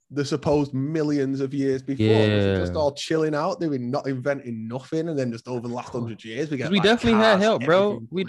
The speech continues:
Speaker 2: definitely had help from, like, the, the extraterrestrials, man. It, 'cause I, I have a new theory, bro. I'm gonna keep, I'm,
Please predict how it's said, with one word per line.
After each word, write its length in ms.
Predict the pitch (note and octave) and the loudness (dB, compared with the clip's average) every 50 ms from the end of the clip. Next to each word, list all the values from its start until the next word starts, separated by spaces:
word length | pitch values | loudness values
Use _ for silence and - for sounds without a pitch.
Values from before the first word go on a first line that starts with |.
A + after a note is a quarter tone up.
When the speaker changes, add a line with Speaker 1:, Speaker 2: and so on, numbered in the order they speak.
| F#3+ G#3 | 0 0
Speaker 2:
definitely 240 | G#3 G#3+ G3 F#3 G3 | 0 -2 -2 0 2
had 140 | F#3+ F3+ E3 | 2 2 2
help 220 | F3+ F3 D3 - | 2 0 0 -2
from, 140 | - E3+ E3 | -6 -8 -6
like, 220 | E3 E3 D#3+ - | -4 -4 -4 -4
the, 160 | - D3+ D3+ D3 | -4 -4 -4 -4
the 180 | C#3 C3+ G#2 | -4 -4 -4
extraterrestrials, 920 | C3 D3+ C#3 - - C#3+ - - B2+ B2+ C#3 D3+ - - F#2+ F2+ F2 E2+ E2 | -2 -4 -4 -6 -10 -10 -8 -6 -4 -2 -2 -2 -4 -6 -8 -6 -6 -6 -4
man. 220 | F#2+ G2+ G#2+ A2 | -4 -2 -2 -2
It, 120 | A2+ A2+ A2 _ _ _ _ - | -2 -4 -6 _ _ _ _ -2
'cause 80 | C3+ | 2
I, 140 | F3 G#3 F#3+ - - - D#3 | 2 2 2 0 -2 -2 0
I 40 | A3 | 2
have 220 | B3+ C4+ A#3 F3 | 2 2 0 0
a 40 | D#3+ | 0
new 160 | D3 C#3 B2+ | -2 -2 -2
theory, 380 | B2+ - - B2 A#2+ A2 F2 D#2 | -4 -4 -6 -6 -4 -4 -6 -10
bro. 480 | E2+ E2 F2+ F2 F2 E2+ E2+ E2+ - _ - | -10 -10 -10 -8 -8 -8 -10 -12 -12 _ -4
I'm 120 | B2 D3 | -2 0
gonna 100 | D#3 D3+ | -2 -2
keep, 280 | D3 - D#3+ C#3+ - - | 0 0 0 0 0 -2
I'm, 120 | - C#3 | -6 -12